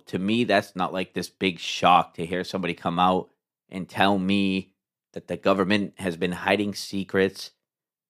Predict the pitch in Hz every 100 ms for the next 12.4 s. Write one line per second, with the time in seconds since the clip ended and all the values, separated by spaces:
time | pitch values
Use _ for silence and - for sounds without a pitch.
0 | _ - - 95 90 92 101 - 131 135
1 | 123 123 113 - 110 107 - 113 110 107
2 | 95 - 107 123 101 117 110 87 - 101
3 | 104 - _ _ _ 107 - 117 - -
4 | 107 101 98 90 - 87 95 90 85 -
5 | _ _ _ _ _ _ 107 104 - 110
6 | 110 120 117 _ 104 113 110 98 101 95
7 | 92 - 90 - 87 82 85 82 - -
8 | 78 82 78 73 _ _ - 85 82 80
9 | 76 - - 92 87 92 82 95 87 90
10 | - 82 80 82 - - 87 87 80 80
11 | 82 85 85 58 90 101 113 110 98 101
12 | 101 101 - _